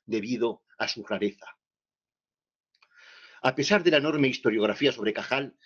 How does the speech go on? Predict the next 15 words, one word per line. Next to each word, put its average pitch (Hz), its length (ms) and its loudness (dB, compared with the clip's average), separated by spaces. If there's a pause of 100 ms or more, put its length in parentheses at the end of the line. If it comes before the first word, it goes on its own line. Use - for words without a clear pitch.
(100)
seguramente 160 560 0
el 120 140 0
texto 160 320 0
más 147 160 -6
genuino 127 420 -2
sobre 107 240 -4
su 110 140 -6
vida 110 420 -4 (220)
y 113 100 -6
su 113 160 0
obra 139 440 2 (180)
sea 151 320 0
su 120 280 -12
propia 139 420 0
autobiografía, 110 1080 -4